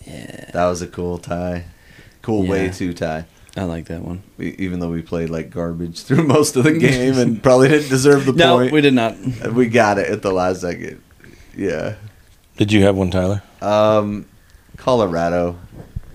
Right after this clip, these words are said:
Speaker 2: 'Cause we tied the Rocky Mountain Cup, dude.
Speaker 1: Oh, yeah, and then we
Speaker 2: We
Speaker 1: still had the
Speaker 2: kept it.
Speaker 1: audacity to say we won
Speaker 2: We
Speaker 1: the
Speaker 2: kept
Speaker 1: cup.
Speaker 2: the, we kept the cup, but we didn't win it.
Speaker 1: No.
Speaker 2: And that's really disappointing.
Speaker 1: Absolutely.
Speaker 3: I was going back and forth on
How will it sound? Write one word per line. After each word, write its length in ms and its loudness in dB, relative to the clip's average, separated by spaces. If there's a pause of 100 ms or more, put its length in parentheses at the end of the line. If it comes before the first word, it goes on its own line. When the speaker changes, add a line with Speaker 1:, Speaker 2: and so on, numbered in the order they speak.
(220)
Speaker 2:
'Cause 160 0
we 120 2
tied 320 0
the 100 4
Rocky 340 2
Mountain 340 -4
Cup, 440 -8
dude. 300 -8
Speaker 1:
Oh, 500 -8
yeah, 300 -6
and 100 -4
then 60 -4
we 80 -4
Speaker 2:
We 160 2
Speaker 1:
still 280 4
had 260 4
the 100 4
Speaker 2:
kept 140 6
it. 60 2
Speaker 1:
audacity 760 2
to 140 -4
say 320 2
we 280 2
won 800 4
Speaker 2:
We 140 0
Speaker 1:
the 200 4
Speaker 2:
kept 120 6
Speaker 1:
cup. 300 4
Speaker 2:
the, 240 2
we 160 4
kept 500 2
the 100 4
cup, 380 4
but 120 4
we 100 6
didn't 340 4
win 180 2
it. 180 -2 (600)
Speaker 1:
No. 220 0
Speaker 2:
And 80 4
that's 420 4
really 560 4
disappointing. 800 0 (140)
Speaker 1:
Absolutely. 440 0
Speaker 3:
I 20 4
was 200 2
going 320 0
back 240 2
and 100 -6
forth 300 2
on 320 -4